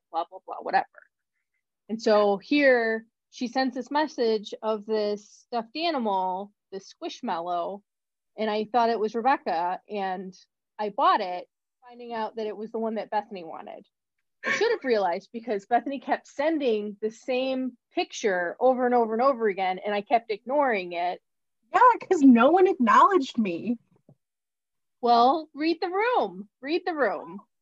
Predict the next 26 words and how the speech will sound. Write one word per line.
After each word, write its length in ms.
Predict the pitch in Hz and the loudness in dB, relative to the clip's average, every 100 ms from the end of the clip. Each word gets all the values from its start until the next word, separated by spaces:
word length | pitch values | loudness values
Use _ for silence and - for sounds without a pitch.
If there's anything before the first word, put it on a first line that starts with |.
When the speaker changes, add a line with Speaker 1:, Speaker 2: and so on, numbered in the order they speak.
| _ 277 330 | _ _ 2
Speaker 2:
No, 260 | 330 196 - _ - | 4 2 -4 _ -6
no. 400 | 240 262 220 185 _ - | 0 0 0 -4 _ -2
You 160 | 320 | 0
said, 400 | 370 359 277 269 _ _ _ - | 0 -4 -4 -6 _ _ _ -2
"Who 180 | 330 370 | 0 2
wants 320 | 392 381 - | -2 -4 -10
Squishmallows? 800 | - 349 - 277 254 233 233 233 _ - | -8 -8 -4 -2 -2 -4 -6 -8 _ -6
Send 220 | 254 262 | -4 -2
me 100 | 285 262 | -4 -4
what 200 | 254 226 | -6 -6
you 120 | 226 | -4
want." 260 | 208 190 - - | -2 -4 -6 -6
You 140 | 240 247 | -2 0
never 300 | 262 254 330 | -2 -2 -2
said, 560 | - 302 240 233 220 - _ _ _ | -2 0 2 2 0 -6 _ _ _
"People 420 | - 320 359 359 - | 2 2 4 0 2
under 240 | 247 262 | 2 2
the 180 | 247 262 | 0 -6
age 200 | 233 233 214 | -6 -8 -8
of 140 | 208 - | -12 0
fourteen, 920 | 240 285 - - 339 311 240 202 226 _ _ | 2 2 0 -4 -2 0 -2 -4 -10 _ _
send 380 | _ - 254 262 | _ -2 2 4
me 300 | 311 339 330 | 6 8 8
your 100 | 330 330 | 6 4
Squishmallow 880 | - 285 - _ - 254 233 220 202 | -4 -6 -6 _ -2 2 2 0 -4
request." 600 | 214 - 202 180 _ | -8 -8 -6 -8 _